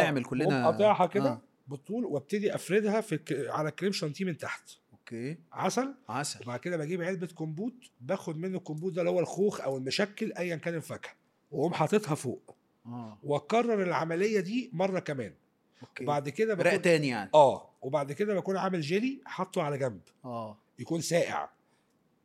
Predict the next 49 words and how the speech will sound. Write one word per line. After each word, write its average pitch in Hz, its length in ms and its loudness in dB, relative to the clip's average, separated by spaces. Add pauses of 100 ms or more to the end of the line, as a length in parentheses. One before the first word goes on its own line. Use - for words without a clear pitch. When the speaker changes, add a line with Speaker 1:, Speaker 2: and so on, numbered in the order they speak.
Speaker 2:
أقوم 175 280 -2
ساقي 254 520 4
Speaker 1:
أ-، 196 40 2
Speaker 2:
بيه. 175 320 4
Speaker 1:
أي 175 220 4
نوع 156 180 4
بقى 143 240 2
بت- 127 240 -4
Speaker 2:
أي 277 300 2
جيلي 247 200 2
أنت 214 120 0
تحبه، 170 340 0
فراولة، 180 680 2
مانجا، 180 640 0
Speaker 1:
ما-، - 80 -6
Speaker 2:
أناناس، 165 420 0
Speaker 1:
يا 139 120 0
Speaker 2:
اللي 135 120 2
Speaker 1:
ماشي. 226 240 2
Speaker 2:
أنت 202 80 -4
عايزه. 147 220 0
Speaker 1:
مش 143 100 0
ح-، 151 200 4
يعني 151 340 2
أي 170 160 6
حاجة. 135 300 4
Speaker 2:
حسب 214 340 0
Speaker 1:
آه. 185 40 0
Speaker 2:
الفليفر 175 500 4
اللي 190 100 4
أنت 185 100 -4
بتحبه. 139 340 -6
Speaker 1:
ماشي. 131 360 -4
Speaker 2:
وتقوم 151 340 -6
حاطه 214 420 -2
كده 170 240 0
على 143 120 -2
البتاع 147 200 -2
دي، 202 80 0
بس 180 200 -2
ما 156 100 -2
تغرقوش 139 460 0
قوي 202 140 -2
عشان 165 240 -4
ما 151 100 -4
يكلكعش، 127 540 -8
يعني 135 120 -8
شوية 214 400 4
صغيرين 151 560 0